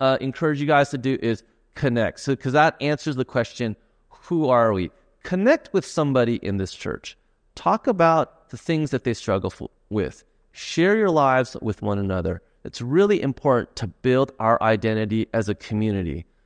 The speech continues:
To answer that question, who are we? And so I wanna encourage you this week, you know, this month, take time to spend it with somebody in this church. I can already sense that community is a very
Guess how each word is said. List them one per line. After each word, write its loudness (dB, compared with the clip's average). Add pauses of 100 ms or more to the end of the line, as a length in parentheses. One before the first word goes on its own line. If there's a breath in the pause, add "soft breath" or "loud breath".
(200)
To -6
answer 0
that 2
question, -4 (300)
who -2
are 4
we? -4 (380)
And -4
so 2
I 4
wanna 0
encourage -2
you 0
this -2
week, -2
you -4
know, -2
this -2
month, 0 (380)
take -2
time 0 (320)
to -8
spend 0
it 2
with 0
somebody -2
in -2
this -4
church. -6
I 4
can 0
already 2
sense -2
that -2
community 0
is 0
a 0
very 0